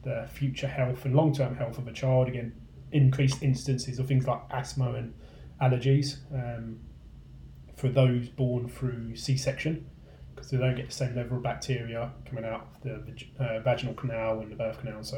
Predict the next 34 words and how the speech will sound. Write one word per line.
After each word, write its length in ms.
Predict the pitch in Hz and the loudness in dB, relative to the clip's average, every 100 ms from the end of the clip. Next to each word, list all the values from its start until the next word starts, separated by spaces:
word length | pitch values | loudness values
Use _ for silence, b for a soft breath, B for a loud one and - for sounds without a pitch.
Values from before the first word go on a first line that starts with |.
| 110 | -8
on, 120 | 117 - B B | -12 -14 B B
and 120 | 123 - | -8 4
so 260 | 135 113 | 4 4
on. 160 | 110 - B B B B - | -2 -8 B B B B -6
And 380 | 110 110 110 | -6 -4 -4
that 180 | 110 120 | 0 4
<laughs> 20 | |
whole 140 | 165 - | 8 8
thing 280 | - 151 147 | 10 10 12
about, 580 | 139 135 135 139 - | 12 12 10 6 6
um, 420 | 160 135 131 127 - B B B 135 | 10 12 12 12 6 B B B 0
uh, 520 | 135 131 127 127 131 135 | 6 8 10 8 6 2
women 400 | 160 143 143 135 | 6 8 10 10
pooping 580 | - 190 165 185 202 - B B B | 8 6 6 4 2 -4 B B B
when 140 | 143 143 | 6 8
they're 80 | 139 | 10
giving 260 | 143 139 | 10 12
birth 460 | 135 139 175 - - - - - - | 12 12 12 6 -8 -14 -16 -16 -4
and, 600 | 131 123 127 123 123 - | 0 0 0 0 0 0
uh, 420 | 127 120 117 117 127 | 2 2 2 0 0
the 80 | 127 | 4
baby's 380 | 139 143 143 135 | 6 8 8 8
coming 240 | 143 135 | 8 10
out 340 | 143 147 143 - | 12 10 6 4
face 260 | 151 143 | 6 6
fir-, 260 | - 170 - | 8 6 6
face 320 | - 160 139 | 4 4 6
into 320 | 160 156 131 127 | 6 4 4 2
it, 280 | - - - B B B B B B B B - | 2 -2 -14 B B B B B B B B 6
there 220 | 139 147 | 8 10
is 100 | 147 | 10
an 80 | 147 | 10
idea 460 | 147 139 143 143 135 | 10 10 10 10 10
that 460 | 139 139 139 - | 8 8 2 2